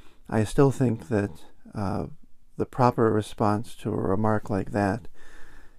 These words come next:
is that the experience of religion and ritual and of stories and mythology, the experience of all of that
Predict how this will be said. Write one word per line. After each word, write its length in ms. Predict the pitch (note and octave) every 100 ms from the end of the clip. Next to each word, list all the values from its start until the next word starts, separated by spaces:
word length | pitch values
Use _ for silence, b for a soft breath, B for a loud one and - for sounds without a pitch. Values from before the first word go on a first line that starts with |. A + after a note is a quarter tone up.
| b -
is 260 | G#2+ G2
that 280 | - G2+ -
the 220 | - A#2+
experience 840 | G#2+ - - C3 A#2+ A#2 A2 A2 -
of 380 | A2 G#2 F#2+ -
religion 720 | B2+ A2 G#2+ A#2+ G#2 G#2 A#2 -
and 460 | G2+ G2 G2 - -
ritual 640 | A#2+ A2+ - G#2 G2+ A#2 b b b b b b - -
and 420 | A#2 G#2+ G2+ G2 -
of 300 | G2 - -
stories 800 | - - B2+ G#2 F#2+ G2 - - - -
and 160 | F#2+
mythology, 640 | G2 A#2 A2+ G#2 F2 D#2 C#3 b b b b b b -
the 120 | B2
experience 720 | A#2 - - A#2+ A#2 A2 G#2+
of 140 | F#2 G#2
all 200 | G#2+ G#2
of 100 | F#2+
that 360 | G2 G2 -